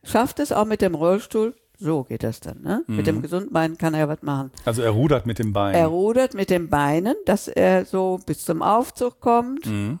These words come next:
Speaker 1: Und er hat es geschafft bis unten in die Hotelhalle, äh, ähm, Krankenhaushalle und dann nach draußen.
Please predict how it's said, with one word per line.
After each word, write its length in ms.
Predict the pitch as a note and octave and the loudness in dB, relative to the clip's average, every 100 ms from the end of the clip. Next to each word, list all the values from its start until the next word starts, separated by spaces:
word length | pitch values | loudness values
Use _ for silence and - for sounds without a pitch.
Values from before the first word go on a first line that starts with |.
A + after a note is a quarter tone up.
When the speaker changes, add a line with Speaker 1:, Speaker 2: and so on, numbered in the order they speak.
| - | -2
Speaker 1:
Und 100 | G3+ | 0
er 80 | |
hat 140 | E3+ - | 2 0
es 160 | F#3+ - | -4 -6
geschafft 380 | F#3+ G#3+ - | -4 -2 -2
bis 200 | - E3+ - | -4 -6 -6
unten 300 | G3 G3 - | -10 -8 -4
in 140 | D#3+ | -2
die 120 | D#3 | -2
Hotelhalle, 760 | D3+ - F3 F3+ F3+ F#3 G#3 - - _ _ - | -4 -2 2 2 2 2 2 -2 -12 _ _ -4
äh, 80 | C#3+ C#3 | -4 -2
ähm, 360 | B2+ C#3 C3+ C#3 | 2 2 2 -4
Krankenhaushalle 840 | - E3 E3+ F3 F3 F3 F#3 A#3 - - - | -2 -2 2 0 2 2 4 2 -2 -20 -16
und 240 | - F#3+ F3 | -4 -2 2
dann 140 | F#3 | 2
nach 160 | F3+ - | 0 0
draußen. 560 | D#3 E3+ D#3+ B2+ B2+ | 2 2 0 -6 -12